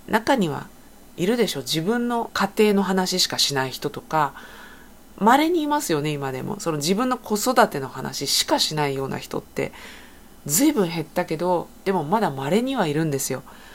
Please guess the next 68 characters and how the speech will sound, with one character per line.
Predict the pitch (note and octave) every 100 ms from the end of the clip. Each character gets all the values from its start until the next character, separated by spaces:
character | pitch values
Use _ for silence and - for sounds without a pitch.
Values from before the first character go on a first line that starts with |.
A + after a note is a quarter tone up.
| - -
で、 | F#3
そ | - C4
う |
い | C4+
う |
人 | - B3+
の | G#3 -
話 | - E3 F3 F3 F#3
に | D#3
も、 | D#3 D#3+ - - - -
昔 | F#3 G#3 A3
だ | -
っ | -
た | -
ら、 | E3 E3+ D3+ - - -
「あ、 | - -
興 | - B3
味 | E3
な | E3
い |
ん | F#3
で |
す | D#3
け | -
ど」 | C3 A#2
と | -
か | C3+
っ |
て | - C#3
言 | F3
え | A3+
ち | A#3
ゃ | C4
う | C4
よ | A#3+
う |
な | D#3+
人 | C#3 D3
間 | D#3
だ | D#3
っ | D#3
た | -
ん | B2
で | A#2
す | -
ね。 | C#3 - - - - - - - -
だ |
け | E3+
ど | E3 -
今 | F#3 A#3+ G#3+
は、 | D#3
「あ、 | D#3 D3+
そ | E3+ E3+
う |
な | E3
ん | D3
で | C3+
す | -
ね」 | D#3 F3+
と | F3+ D#3
か、 | C#3 - - - -
「大 | C#3+
変 | C#3 C#3+
な | E3+
ん | F3
で | D3+
す | -
ね」 | D#3+ F#3 F#3+